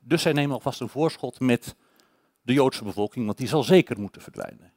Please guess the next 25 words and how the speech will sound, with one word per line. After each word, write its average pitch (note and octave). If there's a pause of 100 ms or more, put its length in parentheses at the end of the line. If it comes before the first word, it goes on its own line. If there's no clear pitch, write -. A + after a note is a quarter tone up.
(840)
Op -
dat F3+
moment E3 (400)
is -
eigenlijk C3+
over B2
het A#2+
lot A#2+
van B2
andere F3
Joden A2+
in A2+
Europa A2 (220)
nog C#3
niets D3+
duidelijks C3
besloten. - (1040)
Dat D3
gebeurt C#3 (400)
in C#3
de A2+
loop C#3
van C#3
dat B2+ (240)
najaar. G2